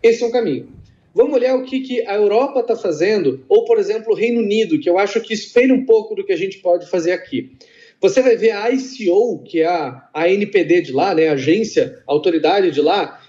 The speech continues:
eles tão, eles fazem um perfil investigativo das grandes crises. E aí eles colocam polícia, eles colocam o Ministério Público, eles colocam todo o Estado pra pensar aquele problema específico.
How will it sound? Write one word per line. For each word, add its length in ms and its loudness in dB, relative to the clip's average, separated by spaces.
eles 500 0
tão, 260 2
eles 200 -2
fazem 420 0
um 300 -4
perfil 520 0
investigativo 1040 0
das 160 2
grandes 380 -2
crises. 580 -10
E 100 2
aí 160 2
eles 180 -4
colocam 600 -2
polícia, 640 0
eles 160 -2
colocam 380 2
o 40 0
Ministério 460 0
Público, 340 -2
eles 120 -2
colocam 400 0
todo 180 2
o 60 6
Estado 600 0
pra 120 -2
pensar 440 -4
aquele 520 0
problema 340 2
específico. 580 -6